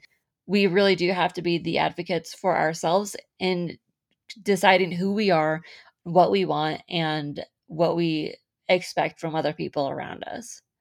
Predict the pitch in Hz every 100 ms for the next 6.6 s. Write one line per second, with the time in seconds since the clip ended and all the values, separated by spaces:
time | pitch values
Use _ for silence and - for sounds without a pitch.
0 | - 156 - 180 165 170 175 165 151 147
1 | 160 - 196 170 151 - _ - 180 180
2 | 180 175 170 180 180 151 - 165 - -
3 | - - 254 _ _ _ _ _ _ _
4 | _ _ _ _ _ _ _ 196 202 233
5 | 247 247 226 214 196 175 - - - 208
6 | 196 214 202 208 202 185